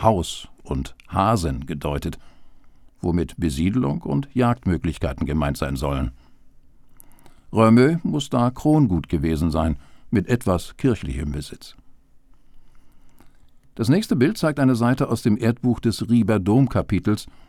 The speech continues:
von zwölfhunderteinundneunzig, auf der Besitzungen in Jouvre, Toftum und Tagholm verzeichnet sind, von denen Butter und Käse als Abgaben geliefert wurden.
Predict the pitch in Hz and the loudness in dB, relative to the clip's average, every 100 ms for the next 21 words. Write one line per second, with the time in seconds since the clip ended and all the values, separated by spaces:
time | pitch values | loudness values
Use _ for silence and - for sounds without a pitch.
0 | - - 110 95 98 92 - 98 95 101 | -20 -6 -2 -2 0 -2 0 -2 0 0
1 | 98 104 113 110 80 - - - - - | 2 4 4 2 -2 -8 -12 -20 -20 -20
2 | - - 80 76 90 78 71 80 76 90 | -20 -10 -6 -4 -2 -2 -2 -2 -2 -2
3 | - 95 90 78 80 82 104 95 113 120 | 0 2 2 2 2 2 2 2 -2 -2
4 | - - - - 95 90 - 107 98 - | -10 -20 -20 -4 -2 0 0 0 0 -6
5 | - - - 85 80 104 110 87 65 62 | -20 -20 -8 -4 -2 0 0 0 -4 -6
6 | - 71 - 69 73 - 76 - - - | -8 -8 -8 -6 -8 -6 -8 -8 -14 -20
7 | - - - - - 80 80 80 78 71 | -20 -20 -20 -16 -6 -2 0 0 0 -2
8 | 67 - 98 107 92 80 76 98 104 80 | -4 -6 -2 0 0 0 -2 0 0 -2
9 | 76 - 82 80 - - 82 71 67 71 | -4 -6 -6 -6 -8 -6 -4 -4 -4 -4
10 | 71 71 69 69 | -4 -6 -6 -6